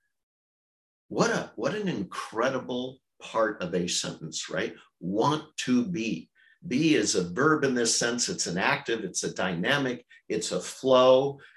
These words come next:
And you have given us some insights here into creating a process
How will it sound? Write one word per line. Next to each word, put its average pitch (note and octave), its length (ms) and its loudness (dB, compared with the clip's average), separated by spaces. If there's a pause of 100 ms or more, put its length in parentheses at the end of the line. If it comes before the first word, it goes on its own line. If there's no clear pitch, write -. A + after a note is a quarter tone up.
(340)
And G2 440 -2
you D#3 680 4
have G#2+ 280 2
given B2+ 300 2
us A2+ 260 0
some G#2 400 -4
insights G#2 720 0
here - 500 -6 (1700)
into A2 480 0
creating A#2+ 680 2
a G2 80 -2
process - 1040 -4